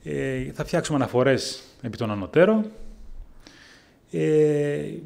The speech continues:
και εκπαίδευση βέβαια. Πολλές φορές στις περιπτώσεις όπου κάποια εταιρεία εφαρμόζει κάποιο σύστημα διαχείρισης, κάποιο iso εννιά χιλιάδες ένα, αλλά το εφαρμόζει ουσιαστικά και όχι τυπικά, για να πάρει μια επιστοποίηση,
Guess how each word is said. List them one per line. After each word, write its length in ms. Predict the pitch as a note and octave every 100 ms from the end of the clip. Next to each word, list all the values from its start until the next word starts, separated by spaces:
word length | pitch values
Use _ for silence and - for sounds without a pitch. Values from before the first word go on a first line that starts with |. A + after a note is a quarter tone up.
| -
και 100 | -
εκπαίδευση 560 | G#3 - F3 G#2+ G2+ -
βέβαια. 240 | G2+ F#2 F2+ - - - - _ _ - - - _ -
Πολλές 280 | D3+ F#3
φορές 240 | D#3 E3 D#3+
στις 120 | -
περιπτώσεις 580 | D3+ B2+ - E3 - -
όπου 580 | C3 B2+ C3 B2 B2 A#2+ A#2 A#2 A#2 - - -
κάποια 280 | C#3 -
εταιρεία 720 | C3 A#2+ A2+ B2+ B2 A#2 A2+ A2 G#2+ G2+ - - - -
εφαρμόζει 440 | A#2+ B2+ A#2+ C3+
κάποιο 200 | - C#3+
σύστημα 260 | A#2+ A#2+ C3
διαχείρισης, 720 | A2+ G2+ - B2 A#2+ F#3 -
κάποιο 240 | A#2+ - A2
iso 160 | G#2
εννιά 160 | G#2 G#2+
χιλιάδες 300 | G#2+ G2 -
ένα, 120 | -
αλλά 120 | C3
το 80 | -
εφαρμόζει 580 | - A2+ B2 C3+ B2 A#2+ - - - -
ουσιαστικά 520 | - A2+ C3+ A#2 - D3
και 120 | D3+
όχι 120 | D3+
τυπικά, 540 | - - G#2+ A2+ C#3+ -
για 100 | G#2+
να 60 |
πάρει 160 | G2+ G#2+
μια 100 | G2+
επιστοποίηση, 520 | - F#2+ C3 E3 -